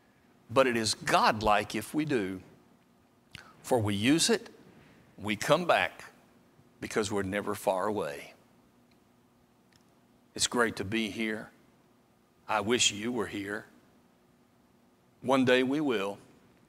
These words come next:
Just like the prodigal son, however, some people go away and God wants them to come back.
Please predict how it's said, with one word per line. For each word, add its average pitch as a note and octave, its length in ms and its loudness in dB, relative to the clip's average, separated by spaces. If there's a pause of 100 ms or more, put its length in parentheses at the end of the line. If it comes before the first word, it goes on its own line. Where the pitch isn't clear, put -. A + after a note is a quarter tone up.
(1600)
Just - 180 0
like F#3 160 6
the - 80 -4
prodigal B2 460 4
son, C#3+ 380 2
however, G#2+ 520 -2 (540)
some B2 260 2
people A#2 380 -4
go A#2 260 4
away B2+ 440 6
and G2 140 -8
God G#2 260 2
wants A2 260 -4
them G2+ 160 -6
to G2+ 60 -8
come A2+ 260 -4
back. G2+ 380 -6